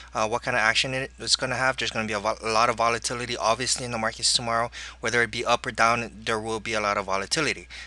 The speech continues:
Um, now, let me give you different scenarios, and I'm gonna try and make it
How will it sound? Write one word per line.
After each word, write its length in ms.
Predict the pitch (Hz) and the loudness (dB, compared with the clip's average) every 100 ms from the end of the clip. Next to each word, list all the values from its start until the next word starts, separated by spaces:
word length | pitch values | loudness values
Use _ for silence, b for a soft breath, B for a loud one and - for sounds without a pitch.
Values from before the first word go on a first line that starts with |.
| B | B
Um, 320 | 123 123 120 110 - - - - - - - - | 8 8 8 -4 -16 -20 -20 -20 -14 -12 -12 6
now, 320 | 131 127 127 | 12 12 10
let 140 | 123 143 | 4 0
me 80 | |
give 160 | 151 156 | 0 0
you 140 | 151 | -2
different 380 | 135 143 - 143 | 0 -2 0 4
scenarios, 500 | - 120 123 127 120 | 4 6 6 6 4
and 80 | 110 | 0
I'm 100 | 110 | -2
gonna 160 | 123 123 | -2 0
try 220 | - 131 | 2 4
and 180 | 131 127 | 2 0
make 180 | 131 | -2
it 160 | 135 - | -4 -4